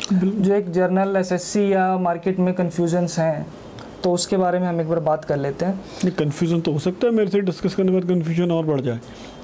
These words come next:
Speaker 1: On lighter note, we will try to resolve all the confusions।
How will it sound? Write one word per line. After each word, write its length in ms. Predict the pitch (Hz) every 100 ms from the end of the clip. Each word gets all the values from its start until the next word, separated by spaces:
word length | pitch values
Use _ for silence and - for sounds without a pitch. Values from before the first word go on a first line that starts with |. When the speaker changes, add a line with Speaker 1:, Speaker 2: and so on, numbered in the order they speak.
| - - - - - - 160
Speaker 1:
On 80 |
lighter 420 | 147 165 147 143 180
note, 200 | 180 208
we 100 | 185
will 220 | 185 185 180
try 220 | 156 202
to 160 | 262
resolve 380 | 254 185 175 175
all 180 | 170 160
the 100 | 151
confusions। 500 | 143 120 127 127 -